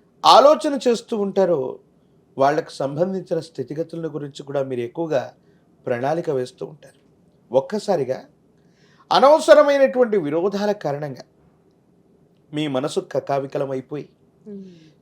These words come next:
Speaker 1: చేయవలసినటువంటి పని మీద ఏకాగ్రత లేకపోవటం వల్ల దాని ప్రభావం ప్రతి ఫలితం మీద కూడా ఉండే అవకాశం ఉంది. ఆరోగ్యపరమైనటువంటి అంశాల పట్ల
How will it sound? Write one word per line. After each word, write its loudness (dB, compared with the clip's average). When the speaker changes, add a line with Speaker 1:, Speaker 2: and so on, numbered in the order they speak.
Speaker 1:
చేయవలసినటువంటి 4
పని -4
మీద -4
ఏకాగ్రత -8
లేకపోవటం -8
వల్ల -10
దాని -6
ప్రభావం -4
ప్రతి -6
ఫలితం -6
మీద -6
కూడా -8
ఉండే -12
అవకాశం -14
ఉంది. -20
ఆరోగ్యపరమైనటువంటి 2
అంశాల -2
పట్ల -4